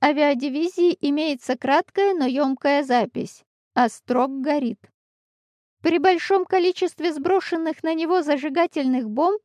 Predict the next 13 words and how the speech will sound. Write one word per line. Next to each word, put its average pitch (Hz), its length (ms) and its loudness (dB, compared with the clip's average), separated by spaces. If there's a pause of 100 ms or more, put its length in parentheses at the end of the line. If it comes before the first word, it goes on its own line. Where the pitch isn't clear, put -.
(200)
это 349 260 0
как-то 294 380 0
не 269 160 2
удивляет. 226 640 -2 (880)
Активность 330 720 2
дальних 349 420 2
бомбардировщиков 254 1080 0
двадцать 277 480 -2
девятого 277 480 0
июня 320 600 0
была 262 280 2
невысокой. 254 800 -2 (280)
Восемнадцатая 339 1040 0